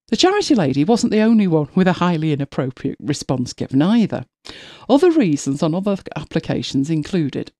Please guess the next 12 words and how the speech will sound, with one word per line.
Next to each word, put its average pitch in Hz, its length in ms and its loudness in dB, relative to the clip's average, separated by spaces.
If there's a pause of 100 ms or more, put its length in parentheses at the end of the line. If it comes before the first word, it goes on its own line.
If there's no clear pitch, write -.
(120)
a 208 120 2
request 220 440 0
to 339 80 2
demolish 254 460 4
a 240 60 2
pub - 380 -2
was 151 160 2
approved, 170 540 -2
citing 190 580 -2
the 165 120 -2
justification 233 960 -4
as - 380 -8